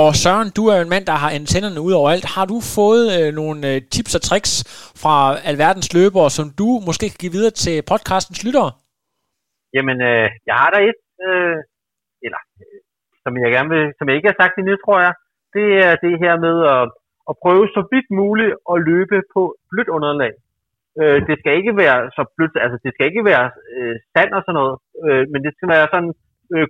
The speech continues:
Speaker 2: grus eller, eller jord eller ude i skoven eller, øh,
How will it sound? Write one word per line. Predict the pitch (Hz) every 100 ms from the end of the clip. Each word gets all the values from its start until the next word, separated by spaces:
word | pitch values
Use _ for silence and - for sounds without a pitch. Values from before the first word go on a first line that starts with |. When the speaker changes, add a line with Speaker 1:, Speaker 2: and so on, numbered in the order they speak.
| -
Speaker 2:
grus | 226 254 240 233 - 170 180
eller, | 160 147 139 139
eller | 143 131 127 131
jord | 180 226 220 170
eller | 151 135 127 160
ude | 214
i | -
skoven | - 143 185 240 233 180
eller, | 135 117 113 _ _ - 156
øh, | 143